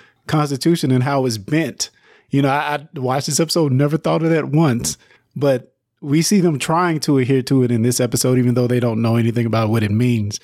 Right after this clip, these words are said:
But yeah, if you relate that to the main point or main focus of this episode at the beginning being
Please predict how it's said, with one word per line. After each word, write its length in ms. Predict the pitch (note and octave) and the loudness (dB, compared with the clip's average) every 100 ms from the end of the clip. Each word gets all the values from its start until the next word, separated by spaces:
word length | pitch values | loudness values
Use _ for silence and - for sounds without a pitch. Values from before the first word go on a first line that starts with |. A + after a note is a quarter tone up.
| _ _ _ - | _ _ _ -6
But 160 | D3+ | -2
yeah, 140 | D3 D#3+ | 0 0
if 120 | D3 | 0
you 100 | E3 | -2
relate 260 | D3+ D3 D3 | 0 0 0
that 180 | C#3+ C#3+ | 0 -2
to 200 | - C3+ | 0 0
the 80 | A#2+ | 2
main 380 | A#2+ C#3+ C#3 B2 | 2 2 0 -2
point 380 | - D#3+ C3+ | -2 -2 -2
or 40 | A#2 | -2
main 200 | C#3 B2+ | 0 0
focus 380 | - E3+ G#3 - | 0 -2 0 0
of 100 | A#2 | 0
this 120 | G#2+ | 0
episode 540 | A#2 - A#2 A2+ A#2 - _ - | -2 0 0 2 0 -4 _ -6
at 140 | C3 | -4
the 60 | G#2+ | -2
beginning 460 | A#2+ C#3 F#3+ C3+ | -2 0 0 0
being 440 | A#2 B2 B2 A#2 | 0 2 2 0